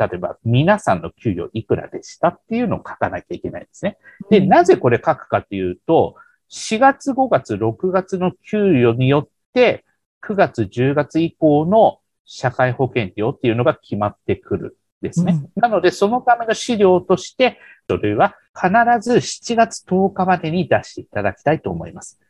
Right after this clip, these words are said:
Speaker 1: で、その書類の中身っていうのは、給与の計算、まあ、四月、五月、六月、どのくらい給与もらってましたっていうこととか、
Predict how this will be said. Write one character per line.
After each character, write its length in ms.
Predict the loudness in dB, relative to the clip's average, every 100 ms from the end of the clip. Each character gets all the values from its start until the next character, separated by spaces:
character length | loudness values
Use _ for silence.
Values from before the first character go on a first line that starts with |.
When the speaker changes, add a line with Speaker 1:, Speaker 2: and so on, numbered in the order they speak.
| _ _ _ 0
Speaker 1:
で、 80 | 0
そ 240 | 2 2
の 100 | 2
書 240 | 2 2
類 220 | 2 2 0
の 100 | 2
中 360 | 2 2 2
身 100 | 0
っ 100 | -2
て 140 | -4 -2
い 100 | -2
う 60 |
の 140 | -2 2
は、 260 | 2 2 _
給 300 | -6 0 2
与 160 | 0 -2
の 100 | -6
計 300 | -2 -2 -2
算、 380 | -2 -2 -4 -4
ま 160 | 0 0
あ、 40 |
四 160 | -2 -2
月、 240 | 0 0
五 140 | 0 0
月、 240 | -2 -6
六 200 | -6 -4
月、 240 | -6 -4
ど 120 | -4 -2
の 100 | 0
く 80 |
ら 80 | 0
い 60 | 0
給 140 | 0
与 140 | 0 0
も 120 | 0
ら 140 | -2
っ 40 | -2
て 160 | -4
ま 180 | 0 -2
し 220 | -4 -4
た 160 | 2 2
っ 120 | 2
て 80 | -4
い 100 | -2
う 140 | -2 -4
こ 80 |
と 160 | -4 -2
と 120 | -2
か、 320 | -2 0 0